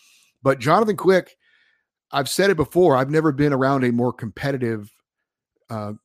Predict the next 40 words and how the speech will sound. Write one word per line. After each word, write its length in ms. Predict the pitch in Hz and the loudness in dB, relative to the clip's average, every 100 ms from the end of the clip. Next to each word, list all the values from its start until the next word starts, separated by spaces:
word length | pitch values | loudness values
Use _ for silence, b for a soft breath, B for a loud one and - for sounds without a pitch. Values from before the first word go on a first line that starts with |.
| _ _ | _ _
person, 560 | - 151 - 110 92 92 _ - | -4 -2 -2 -10 -14 -20 _ -16
uh, 240 | 107 104 107 | -14 -12 -10
as 120 | 117 | -8
far 260 | - 127 117 | -2 0 0
as 100 | 110 | -2
just 220 | 120 - | -6 -4
kind 220 | 135 117 | -6 -4
of, 200 | 113 104 | -6 -6
you 100 | 165 | -8
know, 160 | 110 107 | -6 -2
I 120 | 156 | 0
don't 200 | 156 131 | 0 -4
know 240 | 135 139 | -2 -2
him 180 | 135 123 | -2 -4
personally, 540 | 139 139 - 160 170 | -4 -6 -6 -8 -8
but 300 | 180 135 123 | -4 -4 -4
just 360 | 120 139 110 110 | -6 -8 -10 -12
judging 340 | - 151 143 | -4 -4 -4
by 140 | 139 123 | -6 -4
everything 380 | 135 139 139 123 | -6 -6 -6 -6
you 80 | |
see 320 | 107 - 135 127 | -6 -6 -6 -4
and 80 | |
everything 320 | 117 131 131 120 | -6 -6 -6 -8
you 80 | |
hear, 420 | 98 120 123 107 98 b b b b b - | -8 -4 -4 -4 -8 b b b b b -10
um, 360 | 113 113 113 | -6 -6 -8
he 260 | - 131 185 | -8 -6 -2
is 400 | 151 147 139 120 - | 0 2 0 -2 0
ultra 340 | 135 147 151 | 0 2 -4
competitive, 600 | - 120 123 139 107 82 - | -4 -6 -4 -4 -6 -12 -10
and 180 | 120 120 | -6 -2
this 200 | 147 170 | -2 -4
has 320 | 127 131 131 | -6 -6 -6
to 80 | - | -10
be 360 | 110 110 104 104 | -12 -10 -12 -14
really, 580 | 104 104 131 143 113 101 | -14 -6 0 2 2 -2
really 360 | 104 110 101 101 - _ _ | -4 -6 -6 -10 -16 _ _
bothering 380 | 113 113 175 139 | -12 -4 -2 -2
him, 220 | 92 82 | -6 -20